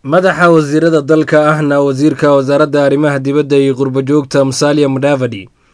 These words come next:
ayaa beeniyey warbixinada tilmaamaya inuu jiro qorshe ay dowladda maalgashato shisheeye uga iiminaysa gegida caalamiga ee diyaaradaha J K I A ee magaalada Nairobi. Mudavadi ayaa guddiga miisaaniyadda ee baarlamaanka u sheegay in hanti uu heerkeeda sidaan u sarreeyo keliya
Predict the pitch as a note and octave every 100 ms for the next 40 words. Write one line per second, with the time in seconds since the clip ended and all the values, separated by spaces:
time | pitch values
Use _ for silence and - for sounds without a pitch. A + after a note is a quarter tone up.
0 | _ _ A#2 C#3+ C#3+ B2+ B2+ C3 C3+ C#3+
1 | C3 C3 B2 D3 D3 C#3 C3+ C#3 D3 D3
2 | C#3 D3 C#3 A#2+ A#2 C3 C3 C3+ B2+ D#3
3 | C#3 C3+ C3+ C#3+ C#3 C3+ C3 C3 C3 C3+
4 | D#3+ D#3 A#2 B2+ B2 C#3 C#3 D#3 C#3 C#3
5 | D#3 C3 A2+ A#2 A2 _ _ _ _ -
6 | D3+ F#3+ E3 E3 D3+ D#3 D3 C#3 C3+ C3+
7 | C3+ C3+ D3 C3+ B2 D3 D#3+ C#3 D3 C#3+
8 | C3+ C3+ D3 C#3+ C3 C3 C3 C#3+ C3+ B2+
9 | B2+ C#3 D3+ C3 - _ _ _ _ _
10 | _ _ A#2 C3 C#3+ C3+ C#3 D3 C3+ C3+
11 | C3+ D3 C#3+ C#3 C3+ C3 C3 C3 C#3+ C#3+
12 | C#3 C3+ C3 C3 C3 C#3 D3+ C#3+ C3+ C#3+
13 | C3+ C3+ C3 C3 C3+ D3+ C#3+ C3 C3 D3+
14 | C#3 C#3 C#3+ C#3 C#3 C3+ C3 D3 C#3 D3+
15 | C#3+ C3+ B2 B2 A#2+ A#2 C#3+ D#3 A#2+